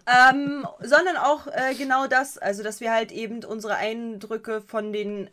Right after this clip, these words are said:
von dem Jahr einmal halt wiedergeben. Und ich mach da so extra Karten und so. Wer das nicht verpassen möchte, auf jeden Fall bei der Nerdy vorbeischauen und auch bei mir vorbeischauen. Auf Twitch, auf Insta, auf YouTube, auf Spotify, überall. Wir sind am Start.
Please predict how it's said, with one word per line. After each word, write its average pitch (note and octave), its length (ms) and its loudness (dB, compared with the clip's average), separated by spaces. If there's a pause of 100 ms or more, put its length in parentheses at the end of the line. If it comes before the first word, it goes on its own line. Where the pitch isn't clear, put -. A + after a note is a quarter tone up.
(120)
von G#3 120 -6
dem G3+ 140 -4
Jahr G3 380 2
einmal F3 280 -8
halt E3+ 220 -10
wiedergeben. G#3+ 540 -8 (240)
Und D4 100 -2
ich C#4+ 160 -4
mach C#4 120 -2
da A#3+ 180 -4
so A3 80 -6
extra G#3 320 -8
Karten G3+ 320 -6
und E3 100 -14
so. E3 100 -16 (220)
Wer C#4+ 140 8
das F#4+ 100 2
nicht D4 140 -10
verpassen C#4 440 -4
möchte, B3 380 -8 (220)
auf G#3 160 -8
jeden B3 260 -10
Fall A3 260 2
bei G3+ 220 2
der F#3 140 -4
Nerdy B3 260 -2
vorbeischauen G#3 680 -2 (380)
und A#3+ 360 -4
auch G3+ 240 2
bei F3+ 100 -4
mir A#3 160 -6
vorbeischauen. G#3 760 -2 (280)
Auf G#3+ 280 0
Twitch, C#4 400 -6
auf G#3+ 260 -2
Insta, A#3+ 420 -2
auf G3+ 120 -2
YouTube, A#3+ 580 -14
auf A#3+ 380 2
Spotify, C4+ 960 2
überall. A3 560 0
Wir G#3+ 80 -8
sind A3 300 -10
am F#3+ 120 -4
Start. A3+ 520 2